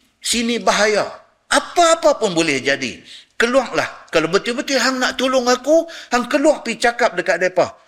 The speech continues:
Apa yang aku duk buat selama ni untuk Islam?" Dia keluar pi.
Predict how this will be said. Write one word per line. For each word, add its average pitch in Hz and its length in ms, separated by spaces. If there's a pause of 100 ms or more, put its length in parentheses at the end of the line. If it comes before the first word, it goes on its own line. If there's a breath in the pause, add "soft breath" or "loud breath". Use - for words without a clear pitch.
(100)
Apa 214 320
yang 185 160
aku 175 160
duk 175 240
buat 180 160
selama 156 400
ni 151 160
untuk 131 240
Islam?" - 320 (2250 loud breath)
Dia 127 200
keluar 123 240
pi. 98 320